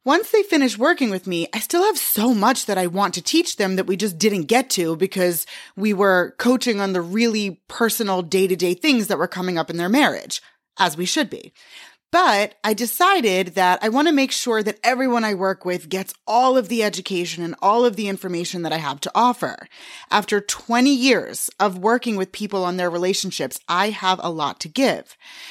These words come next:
So I decided to put all the education and the concepts and the tips and the action steps into one self-paced course. When you sign up for my new program, you get that course.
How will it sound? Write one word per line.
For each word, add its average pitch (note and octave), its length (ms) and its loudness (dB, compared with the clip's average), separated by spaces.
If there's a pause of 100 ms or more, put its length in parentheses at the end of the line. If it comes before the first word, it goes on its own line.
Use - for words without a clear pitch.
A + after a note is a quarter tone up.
(160)
So - 160 2
I A#3+ 100 4
decided A3+ 600 2
to G#3+ 80 -2
put A3 260 -6
all C#4+ 480 4
the C4+ 160 2
education B3 640 0
and G#3+ 100 -2
the A3 60 -2
concepts C4 580 0
and A3 140 0
the A3 40 -4
tips C4 360 -2
and G#3+ 100 -2
the A3 140 -2
action A#3+ 400 0
steps - 560 -2 (280)
into G#3 300 0
one G#3 460 0
self-paced F3+ 1080 -2
course. - 600 -10 (840)
When G#3+ 240 2
you E4+ 120 4
sign E4 380 4
up A3+ 160 2
for A3 140 0
my G3+ 100 0
new G3+ 160 0
program, G3 640 0
you F3+ 180 -10
get B3 260 -8
that E3 200 -6
course. - 640 0